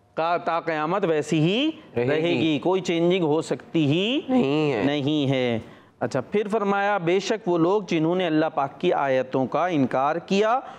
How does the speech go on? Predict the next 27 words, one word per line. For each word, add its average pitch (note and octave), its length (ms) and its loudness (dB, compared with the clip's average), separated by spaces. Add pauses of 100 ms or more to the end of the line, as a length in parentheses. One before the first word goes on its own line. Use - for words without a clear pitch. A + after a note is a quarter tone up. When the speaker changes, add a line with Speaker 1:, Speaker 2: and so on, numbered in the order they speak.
(200)
Speaker 1:
ان E3+ 220 0
کے D#3 140 -2
لیے C#3+ 180 2
سخت A#3 380 -4
عذاب F3+ 400 0
ہے، E3+ 160 2
اور E3+ 300 2
اللہ D#3 440 2
غالب C#3 460 0
بدلہ B2+ 440 0
لینے B2 320 2
والا B2 440 0
ہے۔ C3+ 580 2 (420)
تو C#3+ 80 0
جو F3 400 2
نہیں D#3+ 220 0
مانے F#3+ 320 0
گا F#3+ 60 2
اللہ E3+ 160 2
پاک F3 260 -4
کی F3+ 80 2
آیات D#3 440 0
کو، A#3+ 300 2 (360)
پھر E3+ 200 0
اللہ D3+ 280 0
پاک D3+ 240 -2
اسے F3 380 0